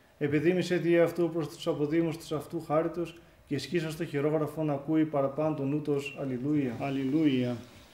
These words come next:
Speaker 1: Ψάλλονται σου των τόκων, τον υμνούν σε πάντες, ως έμψυχον όν Θεοτόκε. Εν της ήγαρικής σας γαστρίου συνέχων πάντα τη χειρή Κύριος,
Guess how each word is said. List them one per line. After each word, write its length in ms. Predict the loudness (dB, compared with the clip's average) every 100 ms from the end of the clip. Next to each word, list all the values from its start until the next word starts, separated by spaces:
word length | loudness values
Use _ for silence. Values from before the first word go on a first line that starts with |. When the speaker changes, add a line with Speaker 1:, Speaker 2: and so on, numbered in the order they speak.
| -20 -20 -20 -20 -10 2
Speaker 1:
Ψάλλονται 380 | 4 6 4 2
σου 140 | 2
των 200 | 0 2
τόκων, 380 | 2 4 2 4
τον 140 | 4
υμνούν 320 | 4 2 0
σε 120 | 0 -2
πάντες, 420 | 0 0 -2 -4
ως 160 | -4 -2
έμψυχον 540 | -4 -4 -6 -2 0
όν 180 | 0 -2
Θεοτόκε. 580 | -4 -6 0 -2 -2 -12 -18 _ _ _ -18 -2
Εν 120 | 0
της 180 | 2 0
ήγαρικής 460 | 2 4 2 -2 -6
σας 140 | -2
γαστρίου 560 | -2 -2 -2 2 4 2
συνέχων 520 | 0 0 0 -4 0
πάντα 240 | 0 0
τη 140 | -4 -8
χειρή 260 | -4 -4
Κύριος, 600 | -4 -2 0 0 -2 -10